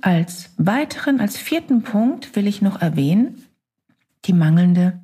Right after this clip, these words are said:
Interviewfähigkeit von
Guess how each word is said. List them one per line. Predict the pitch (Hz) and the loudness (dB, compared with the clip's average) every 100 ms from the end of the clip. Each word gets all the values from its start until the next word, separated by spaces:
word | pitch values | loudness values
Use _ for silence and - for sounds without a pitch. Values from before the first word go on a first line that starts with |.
| - | 0
Interviewfähigkeit | 196 208 - 190 175 160 160 156 - 147 143 143 156 - - 143 135 165 180 - - _ _ _ _ _ _ | 2 2 0 -2 0 0 0 -2 -4 -4 -2 -2 -4 -8 -4 0 2 0 -2 -8 -20 _ _ _ _ _ _
von | - - 170 180 175 | -6 0 4 2 0